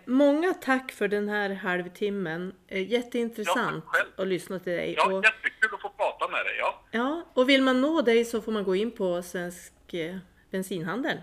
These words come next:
Speaker 2: Ben-, jajamensan. Och där kan du gå in och klicka in dig på kontakter och så kan du antingen ringa eller mejla mig. Alternativt så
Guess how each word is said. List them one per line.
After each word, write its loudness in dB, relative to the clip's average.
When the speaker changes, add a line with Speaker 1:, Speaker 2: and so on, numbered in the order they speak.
Speaker 2:
Ben-, 2
jajamensan. 0
Och -14
där 4
kan 0
du -10
gå 0
in 2
och -6
klicka 0
in -4
dig -4
på -14
kontakter -6
och -12
så -12
kan -4
du -6
antingen -6
ringa -2
eller -14
mejla -8
mig. -10
Alternativt -10
så -12